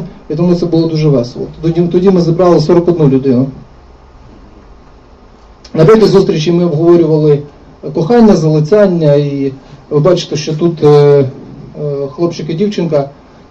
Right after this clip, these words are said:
е, дівчина грає роль такої фатальної жінки, тобто ми, е, різні типи, е, залицянь, різних типів, е, жінок і чоловіків, як вони підходять до цієї справи.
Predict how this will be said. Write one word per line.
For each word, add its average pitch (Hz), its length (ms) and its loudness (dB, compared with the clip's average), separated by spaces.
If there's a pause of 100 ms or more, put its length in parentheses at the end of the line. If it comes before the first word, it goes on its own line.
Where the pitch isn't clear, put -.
(120)
е, 131 240 -2 (1160)
дівчина 160 640 0 (680)
грає 165 480 0
роль 175 140 2
такої 175 260 -2
фатальної 185 440 0
жінки, 220 280 4
тобто 180 240 -2
ми, 202 200 6
е, 170 420 0
різні 202 360 6
типи, 185 480 0 (400)
е, 147 60 -2
залицянь, 190 480 2
різних 175 300 4
типів, 170 300 -2 (160)
е, 160 340 2 (280)
жінок 175 380 2
і 170 200 4
чоловіків, 180 440 2
як 180 200 2
вони 170 160 -2
підходять 156 440 -4
до 151 80 -10
цієї 151 280 0
справи. 131 320 -6